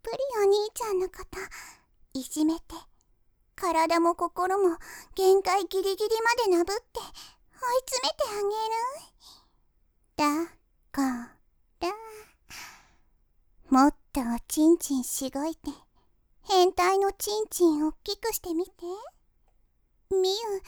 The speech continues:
ウ、お兄ちゃんの限界までおっきくなったおちんちんが見たい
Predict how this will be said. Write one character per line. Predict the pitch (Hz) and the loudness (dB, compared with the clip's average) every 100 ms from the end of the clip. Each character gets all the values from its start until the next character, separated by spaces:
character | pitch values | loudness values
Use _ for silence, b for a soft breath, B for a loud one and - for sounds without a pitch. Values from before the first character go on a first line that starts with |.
| B B B _ - | B B B _ -6
ウ、 | 285 | 2
お | |
兄 | 311 330 392 | 4 4 2
ち | - | 0
ゃ | 359 | 0
ん | 320 | 0
の | 285 | -4
限 | - 320 339 | -2 2 2
界 | 359 381 392 | 0 0 0
ま | 392 | -2
で | 392 320 | 0 0
お | 311 | -2
っ | - | -4
き | 440 | -8
く | - 453 | -2 -2
な | 427 | -2
っ | 415 | -2
た | 349 330 | 2 2
お | 330 | 0
ち | - 381 | -4 -4
ん | 453 | -6
ち | - 440 | -6 -2
ん | 392 | 0
が | 349 | 0
見 | 330 339 | 0 0
た | |
い | 381 | -2